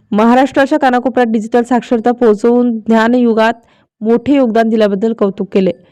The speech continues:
या वर्धापन दिनानिमित्त एमएससीआयटीने महाराष्ट्रातील तरुणांना अधिक सक्षम आणि डिजिटल बनवण्याचा आपला संकल्प एकदा दृढ केला,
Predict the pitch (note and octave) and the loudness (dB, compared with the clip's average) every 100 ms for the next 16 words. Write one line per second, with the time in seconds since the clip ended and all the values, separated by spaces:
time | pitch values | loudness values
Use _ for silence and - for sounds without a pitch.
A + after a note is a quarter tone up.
0 | _ _ _ _ G#3+ A3+ A3 B3+ B3 B3 | _ _ _ _ -2 0 2 0 0 0
1 | B3 A#3+ A#3+ A3 B3 A#3 A#3 A#3+ C4 A#3 | 0 0 -2 -4 -2 2 0 0 0 0
2 | A#3 B3 A#3+ A3+ A#3 - A#3 B3 A#3 A#3 | -2 -2 0 0 0 0 -2 -2 0 0
3 | A#3 A3+ A#3 G#3+ A3+ - A#3 - A#3+ A3+ | 2 2 2 0 -2 -4 -6 0 0 2
4 | A3+ G3+ G3 A#3 A3+ A3 G#3+ G#3+ G#3+ A#3 | 2 0 0 0 0 2 2 0 0 -2
5 | G#3 A3 A3 G#3+ G3+ G#3+ _ - A3 A#3+ | 0 -2 -2 -2 -2 -4 _ -2 0 0
6 | A#3+ - _ _ - G3 A#3 G#3 G#3 A#3 | -6 -20 _ _ -4 0 0 0 2 2
7 | C4+ B3+ A#3+ | 2 2 0